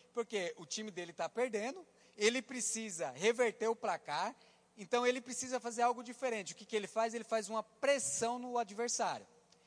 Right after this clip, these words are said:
E essa pressão, porque existe vários tipos de pressão, por isso o nome pressão alta, ok? Essa pressão é pra tomar a bola do adversário e ferir ele. Agora vamos pro espiritual.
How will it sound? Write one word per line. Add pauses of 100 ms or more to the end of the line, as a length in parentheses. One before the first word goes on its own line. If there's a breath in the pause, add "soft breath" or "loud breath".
(160 soft breath)
E
essa
pressão, (160)
porque (240)
existe
vários
tipos
de
pressão,
por
isso
o
nome
pressão
alta, (460)
ok? (760 soft breath)
Essa
pressão (180)
é
pra (380)
tomar (1160)
a
bola
do
adversário
e
ferir
ele. (600)
Agora
vamos
pro
espiritual.